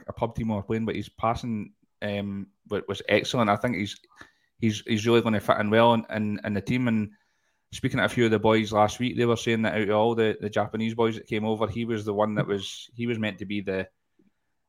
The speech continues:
the top boy out, out of the lot of them. So I,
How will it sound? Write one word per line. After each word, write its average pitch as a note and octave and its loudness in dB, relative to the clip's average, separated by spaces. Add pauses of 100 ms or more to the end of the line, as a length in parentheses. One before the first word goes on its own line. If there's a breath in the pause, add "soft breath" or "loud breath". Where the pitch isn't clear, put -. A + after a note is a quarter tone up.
(580)
the G#2 0
top - 4
boy A2+ 8
out, G#2 0
out - -4
of A2+ 2
the G#2+ 2
lot A2 4
of C3 0
them. A#2 0
So A2 2
I, - -6